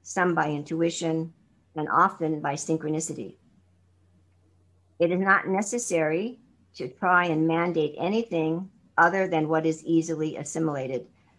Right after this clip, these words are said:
So I was saying earlier, we don't really go in with an intention other than to be of service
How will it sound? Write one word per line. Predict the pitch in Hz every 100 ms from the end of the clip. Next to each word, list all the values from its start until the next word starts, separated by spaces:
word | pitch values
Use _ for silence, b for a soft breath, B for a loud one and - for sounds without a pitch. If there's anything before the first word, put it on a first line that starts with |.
| b b -
So | 180
I | 170
was | 180
saying | 202 202 170
earlier, | 185 190 180
we | 170
don't | 190 226 214 -
really | - 190 190 190 -
go | - 170
in | 180 190 208
with | 170 165 - _ -
an | 165
intention | 160 160 233 214 214 202
other | - 170 180
than | 175
to | 170
be | 160 160
of | 151
service | - 156 165 240 - -